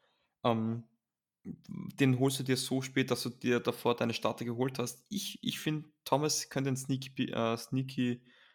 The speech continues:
ähm, Flexer sein diese Woche.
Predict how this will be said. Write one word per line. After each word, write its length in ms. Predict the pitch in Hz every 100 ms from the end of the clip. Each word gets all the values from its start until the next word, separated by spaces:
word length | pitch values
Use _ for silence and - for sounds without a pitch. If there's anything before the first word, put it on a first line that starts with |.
| _ _ _ 110
ähm, 500 | 104 104 104 107 107 _ -
Flexer 360 | - 139 135 127
sein 280 | - 135 135
diese 280 | 117 117
Woche. 440 | 104 - - 139